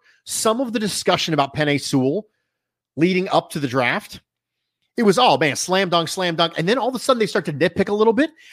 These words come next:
And what was the thing they nitpicked, nitpicked about Penei Sewell? If you know in the comments, what was the trait they nitpicked about Penei Sewell? Go ahead and put that in there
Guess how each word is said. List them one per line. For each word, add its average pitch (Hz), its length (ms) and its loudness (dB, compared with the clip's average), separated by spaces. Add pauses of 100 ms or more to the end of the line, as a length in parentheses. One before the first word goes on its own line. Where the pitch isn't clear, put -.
And 156 200 -2
what 294 180 6
was 320 220 4
the 311 100 2
thing 240 380 2
they 208 140 4
nitpicked, 190 680 0 (180)
nitpicked 165 520 0 (220)
about 165 520 0
Penei 160 220 2
Sewell? 143 320 -2 (140)
If 160 120 -4
you 180 120 -2
know 196 200 2
in 294 80 -2
the 277 60 2
comments, 143 540 -2 (160)
what 202 200 2
was 247 140 0
the 220 100 2
trait 208 400 2
they 170 140 4
nitpicked 180 540 0 (200)
about 156 220 0
Penei 165 240 0
Sewell? 185 400 2 (320)
Go 196 200 4
ahead 202 380 4 (180)
and 156 140 -2
put 190 160 -2
that 170 200 2
in 208 120 2
there 120 300 2